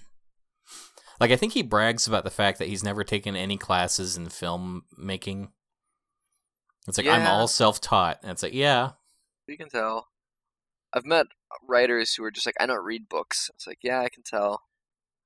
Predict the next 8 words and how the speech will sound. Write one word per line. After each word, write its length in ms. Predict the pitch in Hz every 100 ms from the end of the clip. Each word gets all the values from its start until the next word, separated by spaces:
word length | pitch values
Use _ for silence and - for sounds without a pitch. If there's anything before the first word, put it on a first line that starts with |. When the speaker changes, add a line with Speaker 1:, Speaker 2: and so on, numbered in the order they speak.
| _ _ _ _ _ _ _ _ _ _ _ _ _ _ _ _ _ _ _ _ _ _ _ _ _ _ _ _ _ _ _ _ _ _ _ _ _ _ _ -
Speaker 2:
Oh 140 | 131
man, 260 | 131 151 131
he's 140 | 123
going 140 | 139 135
for 100 | 127
the 120 | 104
president 460 | 127 120 127 117
again. 500 | - 110 113 113 104